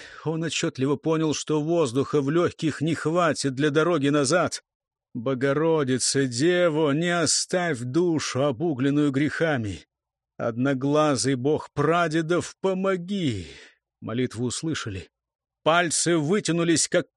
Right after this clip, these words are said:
когти, вцепившись в струящуюся гриву волос. Все.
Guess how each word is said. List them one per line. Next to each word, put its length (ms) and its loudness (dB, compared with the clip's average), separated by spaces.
когти, 500 0
вцепившись 760 -2
в 40 -4
струящуюся 760 0
гриву 300 2
волос. 500 2
Все. 580 -4